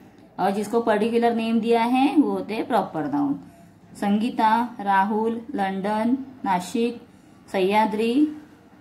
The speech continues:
प्रवणा, हाँ, प्रवरा are the et cetera are what? सब क्या बन गए हैं? प्रॉपर नाउन। Now what we have to do?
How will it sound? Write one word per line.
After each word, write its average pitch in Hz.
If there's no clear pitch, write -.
प्रवणा, 220
हाँ, 320
प्रवरा 196
are 170
the 247
et 185
cetera 190
are 185
what? 240
सब 185
क्या 196
बन 196
गए 202
हैं? 269
प्रॉपर 175
नाउन। 160
Now 208
what 233
we 269
have 247
to 262
do? 269